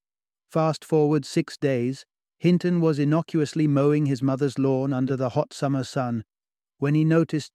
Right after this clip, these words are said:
two white policemen sizing him up. Their hands ominously close to their guns. But fear wasn't on Hinton's mind, for he had a clear conscience. However, his tranquility was disrupted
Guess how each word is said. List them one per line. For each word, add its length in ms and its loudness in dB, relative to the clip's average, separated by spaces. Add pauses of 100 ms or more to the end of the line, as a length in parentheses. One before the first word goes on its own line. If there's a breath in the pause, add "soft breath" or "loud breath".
two 220 0
white 360 -2
policemen 560 -2
sizing 500 -2
him 180 -2
up. 140 -8 (1000)
Their 160 0
hands 520 2
ominously 640 0
close 380 -2
to 120 -6
their 160 -4
guns. 560 -6 (800)
But 140 -4
fear 480 2
wasn't 400 0
on 260 0
Hinton's 460 -2
mind, 420 -4 (580)
for 140 0
he 80 2
had 140 0
a 40 -4
clear 340 0
conscience. 680 -6 (460)
However, 480 2
his 160 -2
tranquility 640 0
was 180 -2
disrupted 680 -2